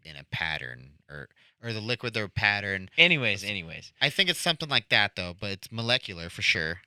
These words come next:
Speaker 2: Anyways, but, like, day to
Speaker 1: The
Speaker 2: day
Speaker 1: elements I understand.
Speaker 2: I, I understand that, and,
Speaker 1: So
Speaker 2: you know
Speaker 1: oxygen, I get, like, yeah, it's that.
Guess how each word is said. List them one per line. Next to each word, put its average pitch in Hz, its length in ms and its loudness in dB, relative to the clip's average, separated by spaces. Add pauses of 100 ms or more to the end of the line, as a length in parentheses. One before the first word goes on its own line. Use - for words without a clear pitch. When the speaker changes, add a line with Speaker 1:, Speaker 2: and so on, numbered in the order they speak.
(140)
Speaker 2:
Anyways, 254 400 2
but, 175 160 -6
like, - 220 -6
day - 180 -4
to - 100 -14
Speaker 1:
The - 100 0
Speaker 2:
day - 60 4
Speaker 1:
elements 202 400 2
I 151 120 4
understand. 104 500 0 (760)
Speaker 2:
I, 160 160 4
I 139 180 -2
understand 123 520 0
that, 95 160 -2
and, 87 80 -8
Speaker 1:
So 101 80 2
Speaker 2:
you - 60 2
know - 60 6
Speaker 1:
oxygen, 147 420 0
I 120 80 0
get, 113 300 0
like, 104 200 0
yeah, 101 240 6
it's - 200 -10 (100)
that. 78 260 0